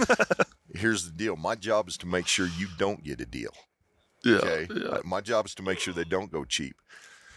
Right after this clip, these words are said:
Speaker 2: And I tell guys all the time, you know, if we are going to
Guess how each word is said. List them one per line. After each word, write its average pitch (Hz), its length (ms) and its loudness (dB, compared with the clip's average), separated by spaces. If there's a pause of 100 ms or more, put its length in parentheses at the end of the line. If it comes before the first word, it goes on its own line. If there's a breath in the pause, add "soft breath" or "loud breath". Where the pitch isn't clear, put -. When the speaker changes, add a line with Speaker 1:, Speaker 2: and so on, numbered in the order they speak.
(140 soft breath)
Speaker 2:
And 95 100 -2
I 90 60 0
tell 117 180 0
guys 107 240 -2
all 92 160 -2
the 87 60 -10
time, 87 320 -2
you 82 60 -6
know, 80 140 0
if 85 280 -2
we 123 240 -6
are 98 160 2
going 92 540 -4
to 69 440 -2